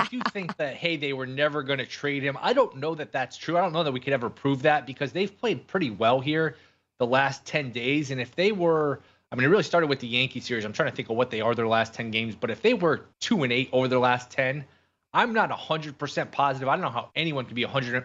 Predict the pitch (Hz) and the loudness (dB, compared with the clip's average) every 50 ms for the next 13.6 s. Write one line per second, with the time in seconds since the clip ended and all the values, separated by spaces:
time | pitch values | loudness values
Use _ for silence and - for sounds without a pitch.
0 | - _ - 123 - - 120 104 - - 120 120 117 113 117 113 113 104 98 - | -6 _ -10 -8 -2 -2 -2 -2 0 0 2 2 2 0 -2 -2 -2 -2 -4 -8
1 | _ - - _ _ _ - 131 131 135 127 127 127 123 113 104 - 127 117 113 | _ -20 -20 _ _ _ 2 2 2 4 2 2 0 0 -2 -2 2 2 2 2
2 | 104 95 101 101 - 123 120 135 180 202 202 - - - - 170 180 180 175 151 | 0 -4 -10 -8 -8 -8 -4 0 2 2 2 2 -2 -12 -8 -6 -4 -2 -2 -2
3 | 123 117 120 113 110 107 104 95 - - _ _ _ _ - 107 107 117 131 139 | -2 -2 0 0 2 2 0 -2 -4 -10 _ _ _ _ -10 -6 -2 2 2 4
4 | 147 147 143 135 123 - 135 135 127 123 113 107 135 139 123 - - 135 135 135 | 4 4 2 2 -2 -2 -2 -2 -2 -2 0 0 0 0 0 -2 0 2 2 2
5 | 131 123 110 104 - 113 101 - - 101 - - - 110 107 104 127 123 104 104 | 2 0 -2 -4 -4 -6 -6 -6 -10 -14 -10 -4 -4 -2 -2 0 0 0 0 -2
6 | 101 113 117 120 117 120 127 120 117 113 117 110 104 - - 110 104 95 92 95 | -4 -6 -6 -4 -2 -2 -2 -2 -2 -4 -6 -6 -6 -6 -6 -6 -4 -4 -6 -6
7 | 104 - 185 202 214 185 139 123 127 - - 151 139 - - 160 160 151 - 151 | -2 0 0 2 2 2 0 0 -2 -2 0 -2 -2 0 2 2 2 2 0 -2
8 | 113 - 113 113 117 123 113 107 104 98 - - - - - - - - - 110 | -4 -2 0 0 2 2 2 0 -2 -4 -6 -12 -20 -20 -20 -20 -12 -4 -2 -2
9 | 107 110 123 113 113 123 117 123 120 147 139 117 101 - 135 127 120 113 120 117 | 2 2 2 2 4 2 2 2 2 0 0 -2 -2 -4 -2 -2 0 -2 -2 -2
10 | - 117 101 98 107 101 - 123 - 147 135 131 127 - - 127 135 135 131 120 | -2 -4 -4 -4 -6 -8 -8 -6 -6 -6 -4 -4 -4 0 0 0 0 0 -2 -4
11 | 147 139 - 156 160 165 - 190 175 143 - - - - - 196 175 - - 120 | -4 -4 -4 -4 -4 -2 0 0 0 0 -2 -4 -2 0 0 -2 -2 -4 -6 -4
12 | 107 110 101 - - 120 110 104 98 87 90 107 123 131 110 104 104 110 113 - | -2 -2 -4 0 0 0 0 0 -2 -4 0 0 0 0 0 -2 -4 -6 -8 -12
13 | _ _ _ _ _ _ - 127 117 107 - | _ _ _ _ _ _ 0 0 0 0 -6